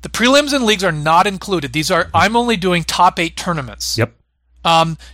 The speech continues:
Speaker 1: just to be, just to tell you what the dates are for these events, the, the sh-, first season one showcase challenge was on January sixteenth. The second showcase challenge, uh, for season one was, was March sixth,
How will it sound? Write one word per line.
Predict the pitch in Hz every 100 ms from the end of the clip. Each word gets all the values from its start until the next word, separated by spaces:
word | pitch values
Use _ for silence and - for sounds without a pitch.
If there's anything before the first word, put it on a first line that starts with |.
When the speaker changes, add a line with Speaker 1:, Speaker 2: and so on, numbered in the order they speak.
| -
Speaker 1:
just | 240 -
to | 285
be, | 262 214
just | 180 240
to | -
tell | - 220
you | 202 190
what | 180
the | 151
dates | 151 156 -
are | 165
for | - 151 156 -
these | 151 135
events, | 135 143 160 -
the, | - 160 - -
the |
sh-, | 151 -
first | - 226 254 - -
season | - 262 277 269
one | 214 214
showcase | - 180 190 170
challenge | 185 165 160
was | 151 143
on | 135
January | 143 165 175 165
sixteenth. | - 147 - 147 - - - _ _ _ _ _
The | 160
second | - 233 226 214 - _ _ _ -
showcase | - - - 190 175 175 160
challenge, | - 170 165 165 160 - - _ _ _ _ -
uh, | 151
for | 143 147
season | 160 156
one | 151 143
was, | 135 120 - 143 156 -
was | 147 -
March | 143 139 -
sixth, | - - 190 214 - - -